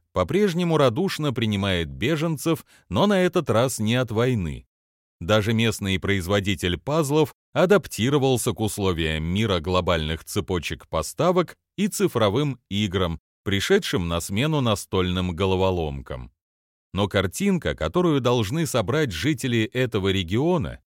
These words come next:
местные предприятия, производящие трансмиссии и пазлы, а также другие общественные заинтересованные стороны здесь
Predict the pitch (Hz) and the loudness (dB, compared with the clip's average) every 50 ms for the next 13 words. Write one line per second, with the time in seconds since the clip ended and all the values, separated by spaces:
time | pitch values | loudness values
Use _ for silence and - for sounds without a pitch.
0 | _ _ _ _ _ 80 104 160 190 - - 143 143 147 143 135 117 127 131 117 | _ _ _ _ _ -2 0 2 2 0 0 -2 -2 0 0 0 0 0 -2 -2
1 | - - 95 101 98 107 156 185 180 - - - 85 73 69 - - _ _ _ | -2 -2 -2 0 0 2 2 2 0 0 -2 -4 -4 -4 -6 -8 -14 _ _ _
2 | - 98 110 110 92 101 117 117 107 120 110 - - - 107 104 101 87 - 104 | -2 0 0 0 2 0 0 2 2 2 0 0 -2 0 0 0 0 0 0 0
3 | 107 107 104 - - 104 113 117 104 - - - 104 104 98 95 - - 117 110 | 0 0 -2 -2 -2 0 0 0 0 -2 -2 -2 0 0 0 0 -2 -2 -4 -4
4 | - _ - 120 107 95 85 73 76 76 71 67 - _ _ _ _ _ - 85 | -4 _ -2 0 2 0 0 -2 -6 -8 -8 -10 -12 _ _ _ _ _ -2 -2
5 | 92 - 185 202 180 143 131 185 185 135 120 156 196 170 143 190 180 139 104 92 | 0 2 2 2 2 2 4 4 4 4 4 2 0 2 2 2 2 2 4 4
6 | 90 90 90 - - - 127 135 117 - - 101 104 101 98 98 98 95 90 82 | 2 2 0 -2 -2 0 0 0 0 -2 -2 -2 0 0 0 0 0 0 0 0
7 | 107 110 110 107 - - 117 120 110 - 135 120 92 98 95 95 95 98 101 101 | 0 0 0 0 -2 -2 -2 -2 -2 -2 -2 -2 0 0 -2 -2 -2 -2 -2 -2
8 | 92 - - - 110 98 87 85 80 78 78 78 69 67 69 69 78 104 127 151 | -4 -4 -4 -2 0 0 0 0 -2 -4 -4 -6 -6 -8 -8 -4 -2 0 0 0
9 | 147 - - | -2 -4 -10